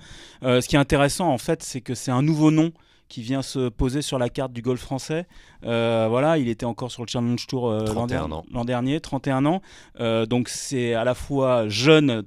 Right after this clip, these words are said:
Speaker 1: par l'expérience et, on va dire, à-, an-, ancien, on va dire, c'est pas un Tom Vaillant ou un,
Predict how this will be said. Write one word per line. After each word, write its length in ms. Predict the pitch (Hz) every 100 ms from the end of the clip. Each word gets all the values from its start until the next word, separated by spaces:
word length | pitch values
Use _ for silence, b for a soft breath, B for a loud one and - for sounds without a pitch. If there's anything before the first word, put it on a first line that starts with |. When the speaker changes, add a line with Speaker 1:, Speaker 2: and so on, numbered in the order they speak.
| -
Speaker 1:
par 160 | 113
l'expérience 720 | 117 - 139 123 147 170 - -
et, 240 | 123 120 - - - _ - - _ -
on 80 | 120
va 100 | 120
dire, 160 | 127 - _ _
à-, 200 | 101 117 - _
an-, 260 | 135 160 - _
ancien, 440 | 139 143 - 220
on 80 | 170
va 100 | 123
dire, 140 | 127 120
c'est 180 | 110
pas 140 | - 123
un 100 | 107
Tom 180 | 123 113
Vaillant 560 | 120 127 135 135 139
ou 260 | 131 117 107
un, 180 | 104